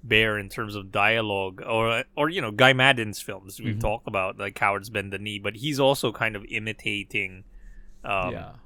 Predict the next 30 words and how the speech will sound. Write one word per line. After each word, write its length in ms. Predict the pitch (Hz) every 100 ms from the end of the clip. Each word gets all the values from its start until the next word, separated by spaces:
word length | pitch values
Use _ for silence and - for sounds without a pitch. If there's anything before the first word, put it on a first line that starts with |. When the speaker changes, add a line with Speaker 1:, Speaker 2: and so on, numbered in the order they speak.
| -
Speaker 1:
you 120 | 139
know, 120 | 117 98
silent 460 | - 120 117 107
era 460 | 113 104 98 92 95 - - - _
films. 420 | - 165 147 107
But 220 | 107 113 -
to 140 | 139
see, 320 | - 165 160
like, 180 | 139 123
a 80 | 123
modern 640 | 113 107 110 110 113 107
day 520 | 101 101 107 104 98 _ _ _ -
movie 560 | 110 120 139 127 104 98
that, 220 | 101 98 107 _ _ -
that 160 | 123 113
uses 400 | 113 113 110 107
no 160 | 110
dialogue 720 | 98 95 107 123 104 98 92
is, 260 | 101 98 110
is 160 | - 147
admirable, 580 | 202 175 120 104 90 85
you 160 | 127 127
know, 140 | 110 113
like, 160 | 120
I 100 | 123
Speaker 2:
Totally. 100 | 120
Speaker 1:
really, 600 | 131 135 131 120 117 113
yeah, 400 | 127 123 101 104
and, 160 | 127 151 - - - _ _ _ -
but 340 | 139 160 156